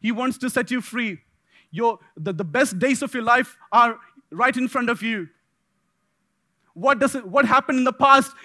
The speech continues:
is not gonna affect the way God is bless-, uh, the, the, the way God is blessing you in future. The best days of your life are still ahead of you. God wants you to look at the bright future and embrace it.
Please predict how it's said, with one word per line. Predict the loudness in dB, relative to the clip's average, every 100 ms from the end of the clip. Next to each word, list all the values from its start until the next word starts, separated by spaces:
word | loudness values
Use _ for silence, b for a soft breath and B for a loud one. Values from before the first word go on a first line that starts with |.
| -8
is | -6 0
not | 0
gonna | 0 -4
affect | -4 2 0 0 -10 B B
the | -8
way | 0 0
God | 0 2 4 4
is | 2 -4 b b
bless-, | -4 -2 -2
uh, | -6 -12 -12
the, | -10 -12
the, | -12 -10
the | -6
way | -4 -2
God | 0 0
is | -2
blessing | -4 -4 -4
you | -6
in | -6 -6
future. | -8 -8 -10 -12 _ _ _ _ _ _ _ _ _ _ -12
The | -10
best | -4 -2 -2 -2
days | -2 -2
of | -8 -6
your | -2
life | 0 -2 B B
are | -4 -4
still | -4 -8
ahead | -6 -6 -8
of | -8
you. | -12 -14 -16 _ _ _ _ _ _ _ _ -4
God | 0 0 0
wants | -4 -4 -6 _ -6
you | -6
to | -4
look | -4 -2
at | -2
the | -2
bright | 0 0 0
future | -8 -6 -4
and | -4
embrace | -4 -4 -6 -6
it. | -10